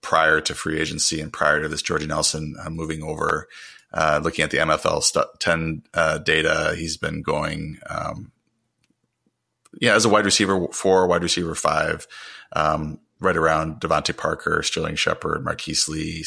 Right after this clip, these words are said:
Kenny Stills, Kelvin Benjamin, those types of players. So, uh, definitely going later in drafts than, than Davante Adams, who's a top ten or eleven player off the board.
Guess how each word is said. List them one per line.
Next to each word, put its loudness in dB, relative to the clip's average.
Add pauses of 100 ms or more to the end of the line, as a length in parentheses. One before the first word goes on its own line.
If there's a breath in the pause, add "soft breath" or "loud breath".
Kenny -4
Stills, -2
Kelvin -2
Benjamin, -4
those -6
types -2
of -8
players. -4
So, -4 (500 loud breath)
uh, 4
definitely 0
going 4
later 4
in 0
drafts 4
than, -2
than -6
Davante 2
Adams, 2
who's -4
a -4
top -4
ten 0
or -4
eleven -4
player -4
off -8
the -12
board. -12